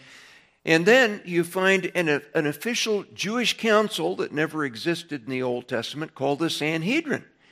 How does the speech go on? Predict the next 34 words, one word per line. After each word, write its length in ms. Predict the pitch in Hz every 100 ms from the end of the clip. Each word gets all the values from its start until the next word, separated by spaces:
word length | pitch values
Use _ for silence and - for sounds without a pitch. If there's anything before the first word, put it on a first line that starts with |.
| _ _
and 220 | - 120 120
they 180 | 156
held 240 | 147 143 143
religious 640 | 120 113 156 160 185 185 -
and 340 | 165 269 349
political 500 | 254 220 180 165 131
power 500 | - 113 107 135 170
in 220 | - 135 151
the 80 |
land. 340 | 156 233 277 - _ _ _ _ -
That 220 | 123 131
wasn't 360 | 151 143 143 -
an 140 | 135
Old 220 | 123 120 -
Testament 500 | 120 - 117 117 -
thing. 260 | 110 113 - _ _ - _ _
And 360 | 151 180 240 247
something 480 | - 208 214 220 208
else 220 | 233 277
had 100 | 269
happened 400 | 208 165 156 143
during 260 | 147 147 135
these 200 | 131 120
four 280 | - 135 123
hundred 320 | 123 113 107
years. 400 | 107 120 196 - - _ _
The 140 | 143 127
high 260 | 160 208
priest 720 | 214 - 269 202 180 - - _
had 240 | 156 160
become 400 | 131 151 208 240
a 40 | 175
political 560 | - 165 165 165 202
office. 540 | 214 277 254 - -